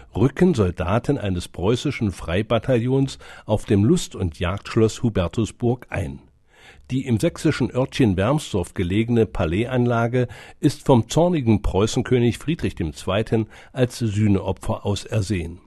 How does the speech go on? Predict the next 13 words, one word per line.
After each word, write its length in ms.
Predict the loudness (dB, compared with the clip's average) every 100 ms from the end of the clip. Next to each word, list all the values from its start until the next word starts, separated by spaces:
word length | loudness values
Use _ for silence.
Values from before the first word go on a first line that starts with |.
| _ _ _ _ -20 -10 -4
Die 100 | 0
imposante 520 | 2 2 2 0 0
Jagdresidenz 1000 | 2 0 -2 -2 0 2 2 0 0 -4
Hubertusburg, 840 | -2 -2 -2 -4 0 0 0 -4 -20 -20 -14 -2
im 140 | 2
Besitz 360 | 4 2 0 -4
von 320 | -4 -2 0
Sachsens 480 | -4 -4 -2 -2 0
Kurfürst 540 | 0 2 0 -2 -2
Friedrich 480 | -4 -2 -2 -4 -2
August 360 | -2 -2 -2
dem 140 | -4 -2
Zweiten, 520 | -2 -4 0 -2